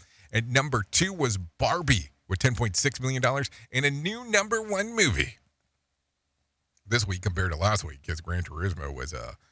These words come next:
was last week. It's, um, The Equalizer Part Three with thirty-four point five million dollars. So there you go.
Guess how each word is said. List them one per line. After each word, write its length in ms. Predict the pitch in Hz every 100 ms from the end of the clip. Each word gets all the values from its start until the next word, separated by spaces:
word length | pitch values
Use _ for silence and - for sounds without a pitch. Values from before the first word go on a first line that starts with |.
| _ _
was 180 | 85 80
last 320 | 87 127 -
week. 300 | - - _ _ _ _ _ _ _ _
It's, 240 | 151 -
um, 220 | 190 170 151 -
The 160 | 185
Equalizer 500 | - - 107 95 92
Part 240 | 113 135 143
Three 300 | 170 214 - _ _ _ _ _
with 140 | 92 -
thirty-four 560 | 120 151 123 113 110
point 340 | 120 - 90 101
five 460 | - 78 76 80 - _ _ 92
million 640 | 92 135 190 175 175 208 - _ 135
dollars. 520 | 165 92 - - - _ _ _ _ _ _ _
So 60 | 110
there 160 | 101
you 120 | 123 123
go. 140 | 165